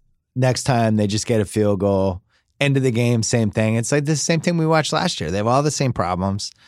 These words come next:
I was stunned that they didn't, um, the Julio Jones factor with, uh, just him being double covered. Collinsworth calling out how they're double covering him on that last drive, and they're still trying to get the ball to him. It,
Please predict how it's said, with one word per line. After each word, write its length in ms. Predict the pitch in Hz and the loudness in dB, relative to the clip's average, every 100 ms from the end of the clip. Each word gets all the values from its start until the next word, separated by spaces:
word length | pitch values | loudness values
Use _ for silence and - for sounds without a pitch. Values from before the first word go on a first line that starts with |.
| _ _ 139 | _ _ 0
I 100 | 165 | 2
was 180 | 247 - | 2 2
stunned 300 | 170 170 156 | 2 4 4
that 180 | 120 | 2
they 160 | 123 120 | 2 2
didn't, 480 | 127 127 120 - - _ _ _ _ - | 2 2 0 -4 -10 _ _ _ _ 0
um, 380 | 127 110 95 - - | 2 2 0 -6 0
the 100 | 123 | 2
Julio 340 | 143 143 135 | 4 4 4
Jones 420 | 101 117 123 123 | 2 2 2 0
factor 600 | - 107 101 - 101 90 82 | 0 0 0 -2 -2 -2 -2
with, 320 | 110 92 98 | -4 -2 -2
uh, 340 | 95 87 85 - _ _ _ _ _ | 0 -2 -4 -10 _ _ _ _ _
just 200 | - 123 147 | -4 0 2
him 100 | 139 | 2
being 160 | 131 | 2
double 260 | 120 117 110 | 2 2 0
covered. 360 | 127 120 98 | 0 0 -2
Collinsworth 500 | - 120 131 113 101 | 0 2 2 0 -2
calling 380 | - 120 113 107 | 0 0 2 2
out 240 | 107 95 98 | 0 0 -2
how 100 | 95 | -2
they're 120 | 95 | -2
double 300 | 90 101 92 | 0 0 -2
covering 400 | - 110 101 90 | 0 0 0 0
him 160 | 82 78 | -2 -4
on 140 | 85 | -4
that 140 | 78 71 | -4 -4
last 240 | 90 - | -4 -4
drive, 300 | 101 98 82 | -2 -2 -2
and 120 | 87 92 | -4 -4
they're 120 | 87 | -4
still 240 | - 87 | -4 -6
trying 240 | - 92 85 | -4 -4 -2
to 60 | |
get 120 | 87 | -4
the 80 | - | -6
ball 240 | 73 80 78 | -4 -2 -4
to 80 | 69 | -6
him. 140 | 95 | -4
It, 260 | 120 90 | -4 -4